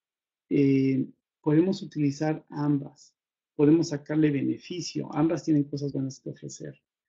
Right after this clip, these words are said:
Entonces podemos ge-, generar una sinergia de tal manera que una organización que opera de manera tradicional se puede beneficiar con esto, y también una empresa que quiere operar de manera ágil o que opera de manera ágil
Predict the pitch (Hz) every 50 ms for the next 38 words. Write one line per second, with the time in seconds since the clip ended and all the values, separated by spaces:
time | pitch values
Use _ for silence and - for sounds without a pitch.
0 | _ _ _ - 151 139 151 147 - - 156 151 151 160 160 147 - - - -
1 | - 147 - - - - 156 - 147 139 139 143 143 143 139 135 - - 135 117
2 | 120 120 - - 202 233 214 147 - 139 139 - _ _ _ _ _ _ - 143
3 | 139 - 151 156 165 160 156 156 151 147 143 147 - 143 147 156 165 160 151 147
4 | 131 131 127 - 135 127 - - 156 147 151 147 147 - - 143 123 - _ -
5 | 147 147 156 156 151 151 143 135 135 135 135 135 139 135 - 135 135 127 - -
6 | 139 131 131 131 - - 135 - 139 139 139 139 135 131 131 123 120 - - -
7 | 143 127 - - 165 175 160 143 123 - - - 165 196 - _ _ _ _ _
8 | _ _ _ - - 147 143 147 143 143 143 143 147 139 139 143 - 147 180 190
9 | - - 151 - 139 139 - 143 143 139 - 139 135 135 131 131 135 135 127 131
10 | 131 135 131 131 135 143 143 - 151 156 - 160 147 - - 143 - - 139 139
11 | 139 139 139 135 131 131 135 131 127 127 127 123 - - 185 190 190